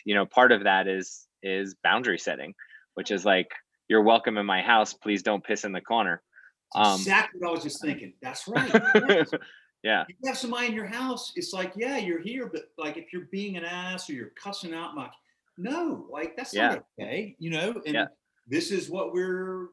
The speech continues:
Speaker 2: providing here. This is, this, it's, yeah, I, dude, I, I'm so glad, man. It's, it's such a,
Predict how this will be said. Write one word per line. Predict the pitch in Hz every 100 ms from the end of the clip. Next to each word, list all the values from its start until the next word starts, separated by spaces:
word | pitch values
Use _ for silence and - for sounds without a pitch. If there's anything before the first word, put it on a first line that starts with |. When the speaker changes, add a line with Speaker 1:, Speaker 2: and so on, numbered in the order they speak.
| _
Speaker 2:
providing | 196 190 196 240 165 113
here. | 117 113
This | 127 151 151
is, |
this, | 170 170 - - _ _ _ -
it's, | 160 - -
yeah, | 190 143
I, | 135
dude, | 139 135
I, | 127 131
I'm | 135
so | 131 - 147
glad, | 117 110 92 92 _
man. | 113 107 104 107
It's, | 165 - - 165
it's | - - -
such | 196 -
a, | 117